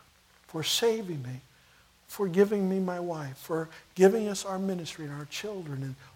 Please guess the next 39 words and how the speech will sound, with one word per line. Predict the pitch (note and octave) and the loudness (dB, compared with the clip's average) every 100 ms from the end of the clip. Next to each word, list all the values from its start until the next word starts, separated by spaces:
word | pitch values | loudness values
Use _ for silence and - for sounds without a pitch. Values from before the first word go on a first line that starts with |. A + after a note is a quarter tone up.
| - | -6
on | F3 G#3 | -4 -2
and | G#3+ F3 | -4 -10
on. | C#3+ D3 F#3+ | -12 -14 -6
It, | G3+ F#3 - - - | -4 -4 -8 -20 -8
and | F3 F3 G3 G#3+ | -4 0 2 4
kneel | B3+ C#4+ G#3+ | 4 6 4
at | E3+ | 2
the | - | -4
same | - - - B3 C4+ | -2 0 0 -2 -6
place | - A3 F3+ D#3+ | -6 -2 -2 -2
that | - | -6
when | E3+ F3+ | -6 -6
I | G3+ | -6
was | B3 | -4
a | F#3 | -4
little | F3+ A#3+ | -2 -4
boy, | G3+ F#3+ C#3 C3+ - - - | -4 -4 -6 -8 -12 -20 -6
age | D#3+ G3 G3 | -2 -2 -2
of | G3 | -6
seven, | - F3+ C#3 - - _ _ _ _ _ _ _ _ - | -4 -4 -8 -12 -20 _ _ _ _ _ _ _ _ -14
in | - E3 | -6 0
that | F#3 | 2
old | A3 F3 | 2 2
building, | D#3+ F#3+ G#3+ | 2 2 2
it | |
was | F#3+ C#3 | -2 -6
built | E3+ F#3 | -6 -6
in | C#3+ | -6
eighteen | F#3 A3 - G#3+ G#3+ | -6 -6 -8 -10 -6
sixty-six, | - G3 - G#3 - - - - - - - _ _ _ _ _ _ _ _ _ | -6 -6 -8 -4 -2 -4 -6 -8 -6 -8 -16 _ _ _ _ _ _ _ _ _
was | D#3+ C#3+ | -10 -6
able | D3 C#3+ | -6 -6
to | C#3 | -8
thank | D3 B2+ | -10 -10
God | C3 A#2+ | -14 -14
for | - | -18
that. | A#2 - B2+ A2+ G#2 _ _ _ _ _ _ _ _ - - - - - - - | -20 -20 -20 -20 -20 _ _ _ _ _ _ _ _ -20 -20 -20 -20 -20 -20 -14
You | A3+ G3 | -4 0
see, | - D4 C4 | 2 2 0